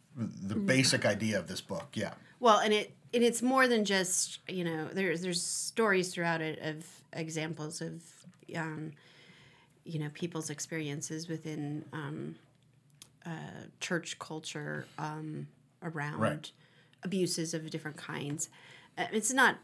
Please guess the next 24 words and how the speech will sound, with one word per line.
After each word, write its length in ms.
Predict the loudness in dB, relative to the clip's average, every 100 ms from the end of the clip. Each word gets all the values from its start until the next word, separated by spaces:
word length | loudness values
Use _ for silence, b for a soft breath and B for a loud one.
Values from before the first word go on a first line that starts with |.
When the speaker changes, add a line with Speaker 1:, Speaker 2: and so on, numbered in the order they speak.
| -8
Speaker 2:
it's 220 | -4 0 2
not 200 | 2 4
graphic 400 | 2 2 -2 -2
or 40 |
anything 280 | -4 -4 -6
like 180 | -6 -2
that, 320 | 0 0 -4 B B B 6
but, 400 | 6 6 0 -10 -14 _ B B B B B B _ 4
um, 360 | 6 6 4 0 B B 4
Speaker 1:
Oh, 200 | 4 4
it's 120 | -4
incredibly 560 | -6 -6 0 0 0 -10
uncomfortable, 640 | -12 -10 -10 -12 -14 4
Speaker 2:
it's 180 | 6 8
Speaker 1:
though. 80 | 8
Speaker 2:
uncomfortable, 600 | 8 4 2 2 -2 -4
for 160 | -2 0
sure. 400 | 4 4 4 2
But 100 | 6
I'm, 100 | 6
Speaker 1:
Yeah. 60 | 8 8
Speaker 2:
I 80 | 8
don't 120 | 6
wanna 240 | 6 4